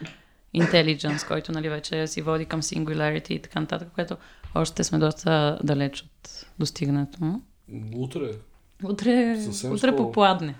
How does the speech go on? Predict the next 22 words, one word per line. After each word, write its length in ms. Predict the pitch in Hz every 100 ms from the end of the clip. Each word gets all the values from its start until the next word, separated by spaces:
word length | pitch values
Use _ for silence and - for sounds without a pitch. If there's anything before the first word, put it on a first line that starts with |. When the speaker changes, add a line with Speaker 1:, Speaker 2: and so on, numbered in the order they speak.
| - -
Speaker 2:
Да. 240 | 101 165
Speaker 1:
дори. 360 | 170 156 156 -
<laughs> 340 | - - _ 196
Да. 280 | 180 170 170 -
Speaker 2:
Толкова 380 | - 147 160 127
бързо 280 | 127 113 104
ще 160 | -
дойде, 320 | 101 107 117
че. 120 | 110 - - - - - - - - - - - -
Speaker 1:
Да, 200 | 175 220
не 160 | 165
знам. 240 | 156 175 165
Мога 200 | 180 208
малко 320 | 226 220 269 269
да 60 |
ви 80 | 208
разказа 300 | 202 196 208
за 100 | 196
Алан 220 | 190 190
Тюринг 360 | - 185 175 -
някакви 300 | 156 - 156
интересни 560 | 147 156 151 180 156